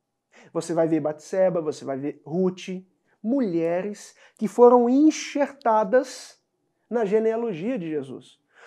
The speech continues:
Um grande movimento de primeiro discutir a dignidade, pra depois a gente começar a conversar sobre os papéis. Porque falar de papel sem antes definir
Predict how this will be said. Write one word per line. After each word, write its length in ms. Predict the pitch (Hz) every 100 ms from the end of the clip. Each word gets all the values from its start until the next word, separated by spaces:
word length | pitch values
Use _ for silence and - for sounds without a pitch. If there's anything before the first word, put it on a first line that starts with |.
| -
Um 180 | 254 285
grande 440 | 208 262 349 294
movimento 960 | 233 208 247 208 156 147 170 175 214 214 _ _ -
de 440 | 156 208 202 139 - _ _ _
primeiro 640 | 233 202 180 220 302 320 262
discutir 880 | 220 269 - 247 - 208 220 240 - _ _
a 140 | - 175
dignidade, 960 | 143 160 180 196 175 147 123 - 120 _ _ _ _ _
pra 140 | 160 156
depois 920 | 165 240 180 160 131 110 - - _ _ _ -
a 100 | 247
gente 300 | 220 220 -
começar 540 | 226 220 180 - 196
a 60 | 202
conversar 540 | 190 165 147 - 151
sobre 260 | 151 156 156
os 100 | 147
papéis. 680 | - 151 135 110 92 _ _ _ _ _ -
Porque 240 | 185 247
falar 640 | 247 240 208 175 208 262
de 120 | 214
papel 680 | 233 220 - 170 156 127 117 _ _ -
sem 280 | - 220
antes 240 | 202 214 185
definir 800 | 180 226 220 170 180 190 135